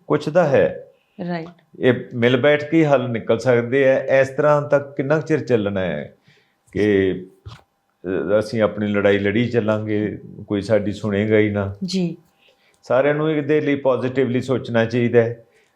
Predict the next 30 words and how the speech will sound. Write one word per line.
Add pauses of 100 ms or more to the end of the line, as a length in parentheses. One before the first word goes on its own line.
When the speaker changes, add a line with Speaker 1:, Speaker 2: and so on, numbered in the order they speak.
(180)
Speaker 1:
ਅ, (180)
ਸਾਡੇ
ਲੀਡਰਾਂ
ਨੂੰ
ਵੀ
ਵਿਚਾਰ
ਕਰਨੀ
ਚਾਹੀਦੀ
ਹੈ,
ਉਹਨਾਂ
ਨੂੰ
ਬੁਲਾ
ਕੇ,
ਜਿਵੇਂ
ਕਈ
ਦਫਾ
ਸੁਣਦੇ
ਵੀ
ਰਹਿੰਦੇ
ਹਾਂ,
ਮੀਟਿੰਗ
ਹੋਈ
ਹੈ,
ਪਤਾ
ਨਹੀਂ
ਕਿਉਂ
ਨਹੀਂ
ਹੱਲ
ਨਿਕਲ
ਸਕਦੇ,